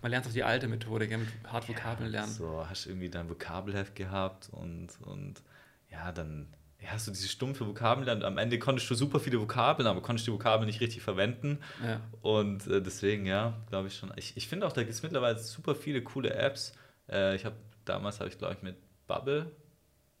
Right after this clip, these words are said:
Speaker 2: angefangen.
Speaker 1: Ja.
Speaker 2: Und über Babbel konnte ich dann tatsächlich so das erste Semester an der Uni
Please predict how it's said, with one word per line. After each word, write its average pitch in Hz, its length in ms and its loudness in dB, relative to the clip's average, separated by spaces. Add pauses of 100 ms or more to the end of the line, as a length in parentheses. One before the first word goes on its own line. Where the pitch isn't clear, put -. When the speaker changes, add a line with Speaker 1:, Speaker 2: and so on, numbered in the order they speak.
(180)
Speaker 2:
angefangen. 120 720 -6
Speaker 1:
Ja. 123 180 -2 (260)
Speaker 2:
Und 98 340 -2
über 92 180 0
Babbel 101 320 4
konnte 110 160 -2
ich 98 80 -4
dann 98 120 -4
tatsächlich 104 400 0
so 107 100 -4
das 92 160 -6
erste - 320 0
Semester 101 520 -2
an 92 100 -2
der 92 140 0
Uni 123 420 -2